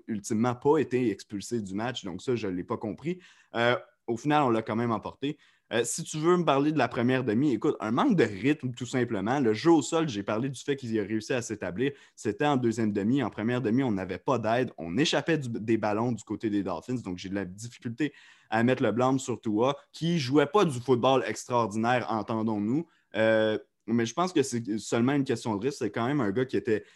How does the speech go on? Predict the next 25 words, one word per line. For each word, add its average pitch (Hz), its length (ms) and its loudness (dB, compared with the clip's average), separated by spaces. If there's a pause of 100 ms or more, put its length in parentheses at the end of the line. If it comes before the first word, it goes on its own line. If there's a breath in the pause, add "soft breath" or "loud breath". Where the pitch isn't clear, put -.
(220 soft breath)
qui, 107 360 0
qui, 101 360 -4 (200)
même 113 300 2
s'il 113 240 -2
était 107 480 2 (800)
correct 143 360 4
pour 120 220 2
jouer 120 240 6
le 110 60 6
match, 135 240 4
c'est - 300 -2
un 104 120 0
gars 131 120 2
qui 127 100 0
avait 110 160 2
une 104 180 0
blessure 113 380 2 (100)
au 101 120 0
pouce, - 440 -4 (120)
au, 104 140 0 (100)
avec, 104 440 0
avec 104 280 -4
lequel 117 260 0
il 104 100 2
lance 127 260 -2